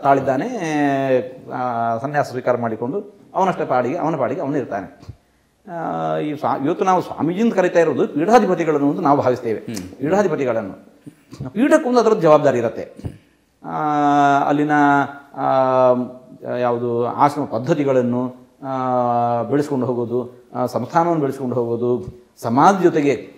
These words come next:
Speaker 1: ಆ, ವಿಶೇಷವಾಗಿರೋಂಥ ಜವಾಬ್ದಾರಿ ಇವೆಲ್ಲ ಇರ್ತವೆ. ಆ, ಈ ನಾವು ವಸ್ತುತಃ ಸನ್ಯಾಸಿ ಆಗಬೇಕು ಅಂತ ಸನ್ಯಾಸಿ ಆದವರಲ್ಲ.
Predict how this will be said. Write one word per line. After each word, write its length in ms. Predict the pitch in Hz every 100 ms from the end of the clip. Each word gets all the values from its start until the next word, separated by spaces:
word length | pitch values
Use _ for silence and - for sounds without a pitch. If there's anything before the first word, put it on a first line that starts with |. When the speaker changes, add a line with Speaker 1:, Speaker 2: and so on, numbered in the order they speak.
| - 135
Speaker 1:
ಆ, 680 | 131 123 120 120 120 120
ವಿಶೇಷವಾಗಿರೋಂಥ 800 | 120 131 160 139 135 131 123 123
ಜವಾಬ್ದಾರಿ 560 | 107 123 127 123 113 117 - - -
ಇವೆಲ್ಲ 260 | 156 262 202
ಇರ್ತವೆ. 400 | 117 - 90 85 - _ _ _ - -
ಆ, 920 | - 165 156 156 147 - - _ -
ಈ 260 | 185 180 180 180 180 175 - - _ _ 139
ನಾವು 340 | 104 131 202 202
ವಸ್ತುತಃ 340 | 185 190 185 190 196 - - - _ _ _ _ _ _ _ _ _ _ _ _ _ _ _ _ _ _ _ _ _ _ _ _ _ _ _ _
ಸನ್ಯಾಸಿ 380 | 131 170 214 214
ಆಗಬೇಕು 320 | 208 202 202
ಅಂತ 80 | 202
ಸನ್ಯಾಸಿ 320 | 175 170 147
ಆದವರಲ್ಲ. 400 | 139 123 113 98